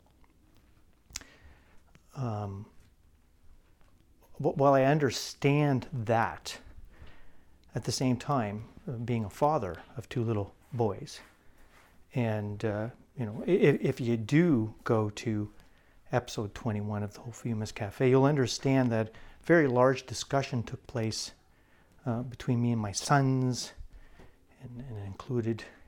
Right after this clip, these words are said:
you know, an exploration of things about respect and content appropriate for the age levels that,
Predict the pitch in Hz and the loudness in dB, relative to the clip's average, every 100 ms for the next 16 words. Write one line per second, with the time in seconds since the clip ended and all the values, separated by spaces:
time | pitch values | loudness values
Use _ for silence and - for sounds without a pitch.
0 | - 113 101 101 104 101 - 110 107 107 | -12 -10 -8 -8 -8 -8 -8 -6 -4 -6
1 | - 107 - - 107 107 117 107 101 - | -6 -8 -8 -10 -10 -8 -8 -8 -10 -16
2 | - - - - _ 123 104 - - - | -20 -20 -20 -20 _ -8 -8 -6 -8 -8
3 | - - - 110 98 98 - - - - | -12 -20 -14 -12 -12 -14 -20 -20 -20 -20
4 | - - - - - - - 120 - 120 | -20 -20 -20 -20 -20 -18 -6 -6 -4 -4
5 | 110 - - - 214 170 143 - 127 110 | -6 -8 -2 6 6 6 -2 0 0 0
6 | 98 - 127 117 110 113 113 104 107 117 | -2 -8 -2 0 0 -4 -4 -4 -4 -4
7 | 110 110 - | -6 -8 -12